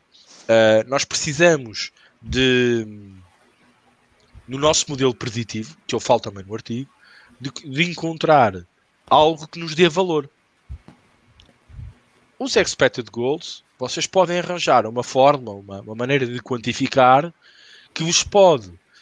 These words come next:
transformar, como disse o Luís, agora vou aproveitar um bocadinho de vocês todos, daquilo que vocês disseram, para uma odd.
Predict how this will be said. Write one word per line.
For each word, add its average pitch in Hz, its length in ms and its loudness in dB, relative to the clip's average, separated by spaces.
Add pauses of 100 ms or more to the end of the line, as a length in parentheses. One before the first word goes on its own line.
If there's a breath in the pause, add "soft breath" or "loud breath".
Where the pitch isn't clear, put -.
(320 soft breath)
transformar, 147 640 2
como 113 240 -12
disse 127 300 -8
o 120 40 -8
Luís, 127 440 -10
agora 107 180 -2
vou 104 100 -8
aproveitar 110 340 -2
um 101 40 -14
bocadinho 104 240 -16
de 107 60 -18
vocês 104 320 -10
todos, 123 300 -12 (300 soft breath)
daquilo 104 180 -10
que - 60 -18
vocês 104 280 -10
disseram, 120 360 -4 (400 loud breath)
para 202 260 2 (1120)
uma 196 200 2
odd. 156 320 4